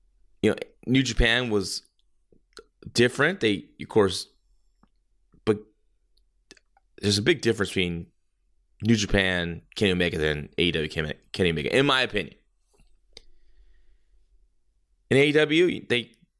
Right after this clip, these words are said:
they, they're the E V Ps, and they did what they want. They did their storylines with that Hangman Adam Page, and it just was so teen drama.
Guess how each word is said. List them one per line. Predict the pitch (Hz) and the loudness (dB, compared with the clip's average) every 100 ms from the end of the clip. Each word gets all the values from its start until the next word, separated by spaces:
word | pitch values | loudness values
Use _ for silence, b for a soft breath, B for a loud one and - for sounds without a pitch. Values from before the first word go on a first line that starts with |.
| - | 2
they, | 104 107 104 - _ _ - | 4 2 0 -8 _ _ -4
they're | - 101 | 2 2
the | 92 | 2
E | 95 90 | 0 0
V | - 165 156 143 139 139 | 4 4 4 2 2 -2
Ps, | 127 | -4
and | 90 | -2
they | 92 117 | 0 2
did | 160 | 2
what | 170 | 2
they | 175 | 0
want. | 196 - - - _ | -2 -6 -10 -18 _
They | 101 | 0
did | 95 110 | 2 2
their | 107 | 2
storylines | 104 117 123 127 131 131 127 95 | 2 4 4 4 2 2 0 -2
with | - | -10
that | - | -10
Hangman | - 90 85 | -4 -2 -2
Adam | 71 | -2
Page, | - 127 131 127 127 123 - - _ _ - b b b b b b b _ _ | 2 4 4 2 -2 -6 -10 -14 _ _ -20 b b b b b b b _ _
and | 110 110 107 104 104 101 98 95 - _ - | 0 2 2 2 0 2 0 -2 -8 _ -10
it | 110 | -6
just | - 139 - | -2 0 0
was | 120 104 95 - - _ _ _ _ - | 4 4 2 -2 -6 _ _ _ _ -8
so | - - 127 135 147 139 127 107 98 - | -2 0 2 4 6 6 4 0 -6 -6
teen | - 139 147 139 131 113 98 _ _ - | -2 2 2 0 0 -4 -8 _ _ -14
drama. | - - 110 135 120 92 - | -8 0 2 4 2 0 -4